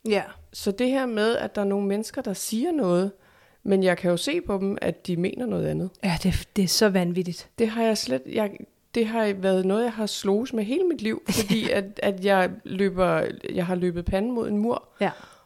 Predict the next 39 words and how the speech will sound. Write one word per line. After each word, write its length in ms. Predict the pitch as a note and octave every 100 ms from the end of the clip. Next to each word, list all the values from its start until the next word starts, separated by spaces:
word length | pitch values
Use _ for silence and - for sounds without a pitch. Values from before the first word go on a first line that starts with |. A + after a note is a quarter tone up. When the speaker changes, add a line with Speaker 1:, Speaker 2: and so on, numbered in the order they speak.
| _
Speaker 2:
og, 320 | - F#3 - -
og 120 | F3+
har 120 | G#3
misforstået 640 | G3+ A#3+ - D#4+ - E3+ E3
dem, 80 |
fordi 420 | D#3 G3 G3 F#3 A3
jeg 160 | C4
har 120 | C4
jo 160 | G3 D3
gjort 380 | C#3 F3 - - - _ _ -
det, 180 | F3
de 60 | C#3+
siger. 380 | - C#3+ D#3+ E4+ -
Speaker 1:
Mm. 260 | - G#3+ F3 - _ _ _ _ -
Speaker 2:
Øh, 640 | G3 F#3 F3+ F3 E3+ - - _ _
og 140 | - A3
så 280 | - C4 B3 - - - _ _ _ _ _ _
er 80 | -
det 100 | G3
jo 60 | G#3
ikke 140 | A3+ -
det, 140 | A3+
de 100 | A3+
har 100 | G#3+
ment, 360 | G3+ A3 A#3 - - -
at 80 | F#3
Speaker 1:
Mm. 40 |
Speaker 2:
jeg 120 | D#3+
skulle 180 | D3+ D#3+
gøre. 220 | C3 B2+ C#3 _ _ _
Og 200 | - -
det 120 | A3
er 60 | G#3+
altså 180 | G3 F#3+
meget, 280 | F#3+ F#3+ A3
meget 220 | G3+ G3+
svært, 420 | - G#3+ - -
synes 300 | - G3+ F#3+
jeg, 140 | G3